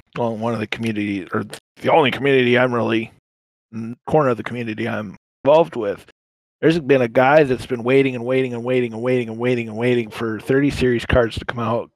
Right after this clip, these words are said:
so he could finish his computer build. And he finally got sick of waiting to where he bought a, an A M D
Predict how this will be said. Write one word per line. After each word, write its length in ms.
so 140
he 80
could 220
finish 320
his 160
computer 480
build. 400
And 100
he 80
finally 400
got 220
sick 260
of 80
waiting 500
to 180
where 240
he 180
bought 260
a, 320
an 160
A 200
M 160
D 500